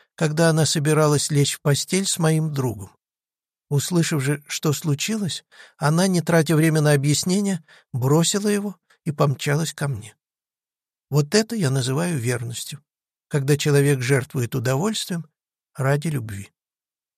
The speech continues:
Хотя допускаю, что кто-то другой мог бы, наоборот, усмотреть в таком поведении измену. Возможно также, что в моей психике уже тогда наметилась какая-то трещина, которая потом всё углублялась, пока не довела меня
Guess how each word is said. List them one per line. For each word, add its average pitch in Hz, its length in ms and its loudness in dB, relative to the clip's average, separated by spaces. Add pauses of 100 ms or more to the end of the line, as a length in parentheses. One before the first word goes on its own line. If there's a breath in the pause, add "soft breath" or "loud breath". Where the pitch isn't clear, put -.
(160)
Хотя 151 280 0
допускаю, 180 580 -2
что 151 200 -4
кто-то 143 280 -2
другой 139 380 0
мог 156 240 2
бы, 151 100 0
наоборот, 151 540 2
усмотреть 143 500 -4
в - 100 -16
таком 135 360 -2
поведении 143 640 -2 (100)
измену. 160 460 -4 (800)
Возможно 139 480 0
также, 143 380 -2 (240 loud breath)
что - 220 -6
в 120 40 -6
моей 131 320 0
психике 160 520 -6
уже 147 220 0
тогда 151 360 0
наметилась 143 580 0
какая-то 131 520 -2
трещина, 151 640 -6 (420 loud breath)
которая 180 400 0
потом 170 340 0
всё 165 220 0
углублялась, 151 800 0 (400)
пока 160 260 0
не 151 140 2
довела 139 400 2
меня 165 320 -2